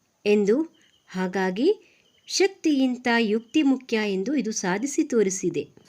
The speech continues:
ಹಾಗಾಗಿ ನಾವು ನಮ್ಮಲ್ಲಿ ಶಕ್ತಿ ಇಲ್ಲದಿದ್ದರೂ ಯುಕ್ತಿಯಿಂದ ಕೆಲಸವನ್ನು ಸಾಧಿಸಬಹುದು.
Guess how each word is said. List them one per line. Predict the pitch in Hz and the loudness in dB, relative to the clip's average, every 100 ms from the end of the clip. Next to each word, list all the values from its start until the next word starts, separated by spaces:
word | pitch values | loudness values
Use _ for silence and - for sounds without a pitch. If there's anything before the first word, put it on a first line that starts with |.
| - - - | -20 -20 -4
ಹಾಗಾಗಿ | 185 196 220 220 247 | -2 0 0 0 -2
ನಾವು | 233 226 240 359 440 - _ - | -2 -2 0 0 -2 -10 _ -4
ನಮ್ಮಲ್ಲಿ | 190 208 202 196 | -2 -2 0 -2
ಶಕ್ತಿ | 190 269 269 - | -2 -2 -2 -4
ಇಲ್ಲದಿದ್ದರೂ | 269 208 247 339 330 254 285 311 381 - _ _ | -6 -2 0 0 0 0 0 0 0 -4 _ _
ಯುಕ್ತಿಯಿಂದ | 220 302 - 440 403 294 277 | -6 -6 -2 4 6 6 2
ಕೆಲಸವನ್ನು | 240 226 233 214 214 | 0 -2 0 0 0
ಸಾಧಿಸಬಹುದು. | 208 208 180 185 196 170 160 143 135 - | -2 -2 -2 -4 -6 -4 -4 -6 -10 -16